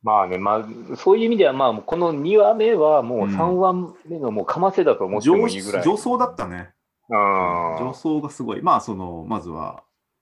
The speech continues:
Speaker 2: エルシャの基礎権限もまださ、発揮してないわけだよね。
Speaker 1: そうだね。
Speaker 2: 活躍してるわけではない。
Speaker 1: うん。
Speaker 2: うん。そう。まあ、あとは、ただまあ、二話で
Speaker 1: うん。
Speaker 2: 確定していくっていうことがあって、まあ、一話を見てそうなんじゃないかな。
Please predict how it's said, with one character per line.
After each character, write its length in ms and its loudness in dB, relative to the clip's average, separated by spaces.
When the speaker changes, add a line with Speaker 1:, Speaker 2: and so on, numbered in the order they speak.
Speaker 2:
エ 80 -4
ル 60 -6
シ 120 -16
ャ 40 -14
の 120 -16
基 60 -20
礎 180 -8
権 160 -4
限 120 0
も 120 -2
ま 120 -4
だ 180 -12
さ、 160 -20
発 340 -14
揮 20 -8
し 80 -10
て 80 -2
な 100 -2
い 40 -8
わ 100 0
け 60 -8
だ 80 -12
よ 60 -12
ね。 60 -8
Speaker 1:
そ 0 -
う 0 -
だ 60 -8
ね。 20 -16
Speaker 2:
活 240 -12
躍 180 -4
し 60 -8
て 60 -8
る 100 -6
わ 80 -6
け 80 -12
で 80 -14
は 60 -18
な 160 -20
い。 80 -20
Speaker 1:
う 40 -14
ん。 40 -6
Speaker 2:
う 340 -10
ん。 100 -20
そ 360 -20
う。 40 -14
ま 80 -6
あ、 40 0
あ 40 -6
と 120 -6
は、 380 0
た 80 -4
だ 100 -2
ま 120 2
あ、 100 -4
二 180 2
話 160 4
で 260 -2
Speaker 1:
う 0 -
ん。 240 -8
Speaker 2:
確 280 -10
定 220 -2
し 100 -10
て 120 2
い 80 -2
く 100 -2
っ 20 0
て 220 -16
い 40 -8
う 80 -14
こ 120 -16
と 80 -12
が 140 -16
あ 20 -14
っ 80 -20
て、 140 -10
ま 100 -2
あ、 40 -2
一 200 -6
話 100 2
を 60 0
見 80 0
て 80 -12
そ 200 -6
う 20 -4
な 100 -4
ん 60 -4
じ 80 -8
ゃ 20 -8
な 80 -8
い 60 -12
か 100 -12
な。 240 -14